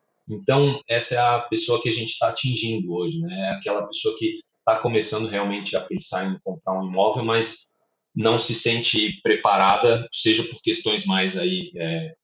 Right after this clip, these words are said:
quantitativas, né, bem fáceis de mensurar, ela não tem o dinheiro da entrada ou não quer gastar esse dinheiro, não quer mobilizar com isso,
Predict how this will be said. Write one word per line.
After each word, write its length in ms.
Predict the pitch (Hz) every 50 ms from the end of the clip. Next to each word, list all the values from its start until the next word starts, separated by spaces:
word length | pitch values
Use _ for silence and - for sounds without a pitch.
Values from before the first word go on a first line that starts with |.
| _ _ _ _ _
quantitativas, 720 | - 110 110 113 - - - - - 123 123 135 123 104
né, 140 | 98 95 98
bem 180 | 92 85 95 95
fáceis 380 | - - 95 95 - 98 95
de 100 | 87 90
mensurar, 520 | 90 87 87 - - 90 92 98 110 113 104
ela 160 | 98 92 92
não 180 | 92 90 - -
tem 320 | - 101 - 190 185 175
o 140 | 170 170 165
dinheiro 440 | 170 175 180 180 185 175 175 170 165
da 120 | 170 -
entrada 480 | - 82 - - 95 98 107 110 107 98
ou 100 | 95 92
não 140 | 92 90 -
quer 180 | - 101 98
gastar 340 | - - - - - 92 92
esse 220 | 95 95 - - -
dinheiro, 300 | - 87 95 101 101 98
não 140 | 95 92
quer 160 | - - 92 92
mobilizar 480 | 92 87 82 85 87 87 - - - - _
com 80 | - 90
isso, 320 | 98 107 - - 110 -